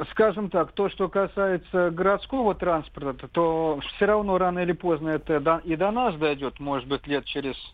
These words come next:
десять-пятнадцать, когда вот все эти электромобили к нам придут, и, естественно, они будут уже с функциями автономного вождения. В Европе и там в Америке сейчас уже, кстати, довольно-таки хор-, практикуется, и даже в Китае.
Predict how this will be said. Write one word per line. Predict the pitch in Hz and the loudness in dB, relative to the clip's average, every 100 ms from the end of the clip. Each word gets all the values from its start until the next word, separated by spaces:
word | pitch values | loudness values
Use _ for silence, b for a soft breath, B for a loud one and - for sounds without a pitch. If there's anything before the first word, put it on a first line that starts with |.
| - | -6
десять-пятнадцать, | 151 143 135 - 135 151 117 - - - - | -2 -2 -6 -6 -4 0 -2 -4 -18 -20 -12
когда | - 139 139 | -4 0 2
вот | 131 123 - - - | 2 -2 -8 -14 -6
все | - 147 | 0 0
эти | 127 147 | 2 0
электромобили | 139 - 156 170 175 247 254 233 - B B B | 0 0 0 2 2 0 0 -2 -6 B B B
к | B | B
нам | 196 190 | 2 2
придут, | - 190 170 185 - | 4 2 2 -4 -4
и, | 147 | -6
естественно, | 143 - 151 - 147 | -6 -4 -4 -2 -2
они | 143 | -2
будут | 139 139 - | -2 -6 -4
уже | 143 131 143 127 120 | -4 -2 0 0 -2
с | - - - - | -8 -16 -10 -4
функциями | 165 - - 147 135 131 | -4 -4 -2 0 0 2
автономного | 131 - 156 151 151 147 | 2 2 0 0 0 2
вождения. | 151 170 - 240 240 208 175 B B B B B B - | 2 0 0 -2 0 -2 -4 B B B B B B -4
В | 143 | 2
Европе | 185 214 262 247 180 160 | 4 4 2 2 0 2
и | 151 | 2
там | 165 156 | 2 0
в | 160 | 0
Америке | 170 190 165 | 0 -2 -4
сейчас | - 151 156 | -4 -6 -4
уже, | 147 151 | -2 -2
кстати, | - 151 135 143 | -2 -4 -2 -2
довольно-таки | 147 143 127 - | 0 0 -2 -4
хор-, | 151 | -2
практикуется, | - 156 - 175 226 196 165 143 | 0 0 0 -4 -2 -4 -2 -4
и | |
даже | 135 139 - | 0 2 2
в | - | 0
Китае. | 139 131 123 113 | -4 -2 -4 -6